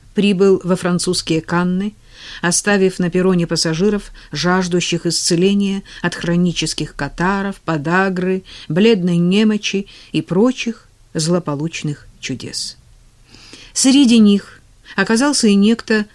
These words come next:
Глеб Викторович Полынов, прибывший из Берна,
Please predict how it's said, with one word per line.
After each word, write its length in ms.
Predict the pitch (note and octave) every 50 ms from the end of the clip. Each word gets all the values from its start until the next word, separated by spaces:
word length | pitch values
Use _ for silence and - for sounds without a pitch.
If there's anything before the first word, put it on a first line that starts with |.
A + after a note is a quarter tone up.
| _ _ _ -
Глеб 480 | D#3 D3+ G#3+ G#3+ A3 A3+ B3 C4 C4 - - - -
Викторович 800 | G#3 F3+ G#3+ A3+ A3+ - - A3 A3 G#3+ G#3 G#3 G3+ - - - - -
Полынов, 520 | G3+ G3+ G3 F#3+ F#3 E3+ C3 B2 A#2 - - - - -
прибывший 720 | - G3+ G#3 F3 G3 F#3+ F3+ - - - F3 F3 E3+ D#3+
из 320 | - - E3+ F3+ F3 D3+
Берна, 500 | D3 D#3+ F#3 F#3+ F#3+ F#3 G3 G3+ G#3 A3